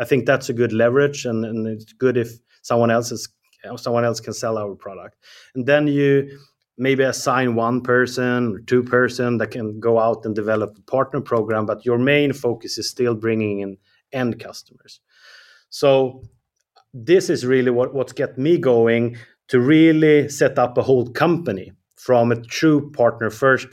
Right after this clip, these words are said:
perspective. And what does that really mean? I mean,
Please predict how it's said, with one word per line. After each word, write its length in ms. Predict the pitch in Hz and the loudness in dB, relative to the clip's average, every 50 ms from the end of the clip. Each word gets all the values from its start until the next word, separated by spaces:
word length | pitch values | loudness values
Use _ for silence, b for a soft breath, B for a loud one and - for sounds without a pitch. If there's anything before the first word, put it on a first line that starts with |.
| - _ _ _ _ _ _ _ _ | -20 _ _ _ _ _ _ _ _
perspective. 720 | - 127 117 117 117 - 160 147 - - - 104 101 95 - B B B B B B B | -4 -4 -4 -4 0 -2 -2 -2 -2 -8 -12 -12 -12 -12 -16 B B B B B B B
And 160 | 147 139 139 | 0 4 4
what 360 | 143 156 - - - - - | 4 4 2 0 -10 -20 -4
does 240 | 120 147 135 - - | -2 -2 -2 -2 -4
that 200 | - 123 131 135 - | -6 -6 -6 -6 -4
really 300 | 135 127 131 123 123 123 | -2 0 2 2 2 2
mean? 460 | 120 127 143 147 113 95 101 101 - - | 2 2 2 2 0 -2 -6 -10 -10 -6
I 100 | 117 113 | -4 -2
mean, 400 | 113 113 113 113 110 110 110 | 0 0 0 0 0 -2 -6